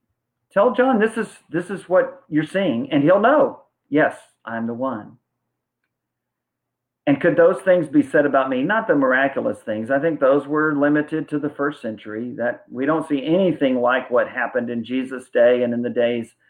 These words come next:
of the early church since then. Um, but our people helped. Our, our people helped because of my ministry, because of my faith.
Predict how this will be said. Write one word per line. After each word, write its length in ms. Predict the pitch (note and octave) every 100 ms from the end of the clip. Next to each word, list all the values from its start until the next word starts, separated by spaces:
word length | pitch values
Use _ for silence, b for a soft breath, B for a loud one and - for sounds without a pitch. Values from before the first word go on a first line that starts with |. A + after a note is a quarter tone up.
| _ -
of 120 | C3
the 140 | C3+ B2
early 240 | B2+ A#2+
church 500 | A2+ A2 G#2+ - -
since 280 | A#2+ A#2 _
then. 360 | G#2+ G2+ A#2 B2+ _ _ _ _ _ _ -
Um, 480 | A#2+ A#2+ A#2+ A#2+ A#2 _ _
but 120 | C3+ F3
our 140 | F3
people 300 | A3 C4 E3+
helped. 480 | - G3 - - _ _ _ _ _ _ _ _ _ _ _ _ _ -
Our, 120 | D3
our 180 | - D3
people 260 | B3 A#3+ F3
helped 280 | F#3+ A3+
because 260 | C3 C#3+ A#2+
of 80 | A#2+
my 160 | C3+
ministry, 560 | C#3+ D#3 G3+ - - _ -
because 260 | A#2 C#3
of 80 | C3+
my 260 | B2+ C#3 D3
faith. 480 | - C3+ F3+ -